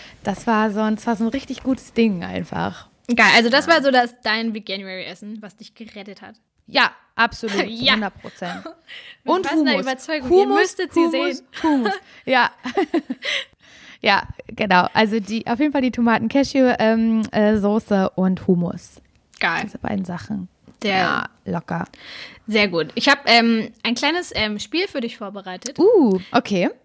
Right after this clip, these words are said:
Speaker 2: Ähm, das geht auch ganz schnell. Und es ist ein, ähm, typisches Entweder-oder-Spiel. Und du musst dich entscheiden. Und dieses Spiel ist Zucker oder Jagdwurst. <laughs> Ähm,
Speaker 1: Okay.
Speaker 2: und ich habe für dich siebzehn Fragen, also immer A oder B, und du sagst dann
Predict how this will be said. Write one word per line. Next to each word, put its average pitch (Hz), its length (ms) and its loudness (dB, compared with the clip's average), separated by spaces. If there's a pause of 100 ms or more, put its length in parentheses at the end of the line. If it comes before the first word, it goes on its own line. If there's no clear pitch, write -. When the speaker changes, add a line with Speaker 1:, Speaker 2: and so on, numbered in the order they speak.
Speaker 2:
Ähm, 226 320 -2
das 214 160 -8
geht 277 180 -4
auch 254 120 -2
ganz 233 600 -2
schnell. 202 680 -4
Und 233 100 0
es 254 140 2
ist 262 100 -4
ein, 220 320 0
ähm, 208 400 -2
typisches 320 760 0 (420)
Entweder-oder-Spiel. 247 1040 0 (400)
Und 220 120 -4
du 302 80 2
musst 320 180 0
dich 294 100 -2
entscheiden. - 500 -6 (580)
Und 233 80 4
dieses 294 200 2
Spiel 277 100 4
ist 269 180 0
Zucker 320 300 2
oder 269 300 4
Jagdwurst. - 720 -10
<laughs> - 60 -20 (420)
Ähm, 208 200 2
Speaker 1:
Okay. 170 540 -4 (380)
Speaker 2:
und 233 80 2
ich 254 100 4
habe 277 220 4
für 254 100 -4
dich 202 500 -4 (320)
siebzehn 349 520 -2
Fragen, 185 500 -12 (380)
also 214 160 -8
immer 269 200 0
A 190 160 -2
oder 180 140 -10
B, 269 180 -6
und 269 80 0
du 214 60 -4
sagst 214 240 -6
dann 190 80 -6